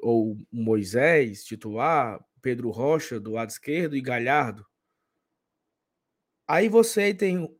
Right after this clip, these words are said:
Romero, tem o Lucero, tem, eu não sei, bicho. Eu não sei nem, eu não sei nem qual é a escalação que você bota aí, sabe?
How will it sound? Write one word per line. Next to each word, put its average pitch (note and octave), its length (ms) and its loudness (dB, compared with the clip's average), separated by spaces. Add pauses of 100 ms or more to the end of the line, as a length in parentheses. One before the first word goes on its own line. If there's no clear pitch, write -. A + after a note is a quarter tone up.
(100)
Romero, E3+ 640 -4 (320)
tem C#3 120 -6
o C3+ 60 -4
Lucero, C#3+ 640 -6 (1160)
tem, B2 420 -8 (1900)
eu - 120 -6
não C#4 100 2
sei, D#4 240 2
bicho. F3 340 -10 (460)
Eu F#3 140 4
não F#3+ 40 0
sei G3 140 4
nem, A#3 260 0 (160)
eu G#3 140 4
não A#3 80 2
sei A3+ 160 4
nem G#3 160 2
qual C4+ 140 0
é - 20 2
a C#4 40 2
escalação C4 440 0
que A3+ 100 -6
você A#3+ 240 -2
bota D#3+ 360 -2
aí, G2+ 80 -8
sabe? - 200 -16